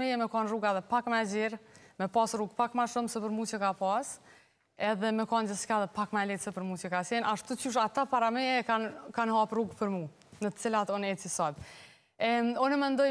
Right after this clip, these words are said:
Milot, që në periu-, në karrierën e secilit profesionist janë dy faza të mëdha. Ajo faza e parë në të cilën tenton me zhvillu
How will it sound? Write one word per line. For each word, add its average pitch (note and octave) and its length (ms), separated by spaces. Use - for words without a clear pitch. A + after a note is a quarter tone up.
Milot, C4+ 320
që C4+ 160
në B3 180
periu-, B3+ 400
në A#3+ 140
karrierën A#3+ 320
e A3+ 80
secilit A3+ 400
profesionist G#3+ 640
janë A#3 100
dy A3 160
faza F#3 320
të F3 140
mëdha. D#3+ 160
Ajo G3 160
faza C#4+ 340
e C4 80
parë D4 400
në C4 140
të A#3 100
cilën C#4 320
tenton B3 320
me A#3+ 80
zhvillu A3 240